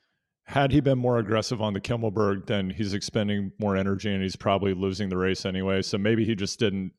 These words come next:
have the legs. He did the best he could to get to the line. And we've seen that from him a handful of times when you think this is an inevitability that he is going to win the race. And then he just doesn't have it, doesn't have that spark, that dazzle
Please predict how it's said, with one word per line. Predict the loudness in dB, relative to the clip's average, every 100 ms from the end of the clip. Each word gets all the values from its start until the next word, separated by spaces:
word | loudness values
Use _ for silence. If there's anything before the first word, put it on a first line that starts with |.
| _
have | 0 0 2
the |
legs. | 0 2 0 -2
He |
did | -2 -2
the | 0
best | 0 0 -2
he |
could | -4 -2 -2
to |
get | -2 -4
to | -4
the |
line. | -4 -4 -2 -2
And | -4 -6 _ _ _ _ _ _ -2
we've | -2
seen | 0 -2 2
that | 2 0
from | -2 0
him | -2 -4 _ -4
a | -2
handful | 0 -2 0 0 0
of | -2
times | -2 -2 -4 -4
when | -4
you | -2
think | -2 -4 -6 -18 _ -6 0
this | 0 0
is | -4 -6 -10 -6
an | -4 -2
inevitability | -2 -2 -2 -4 -2 0 0 0 -2 -4
that | -4
he | -2
is | -2 -2
going | -4 -2
to | -2
win | -4 -2
the | -2
race. | -2 -2 -4
And | -6
then | -6 -6 -8 -10
he | -10
just | -8 -6
doesn't | -4 -4 -6
have | -4 -2 -2
it, | -4 _ _ _ _ _ _ 0
doesn't | 2 4
have | 2 4
that | 2 -2
spark, | 0 2 2 2
that | -2 -2 2
dazzle | 4 4 2 -2 -4 -16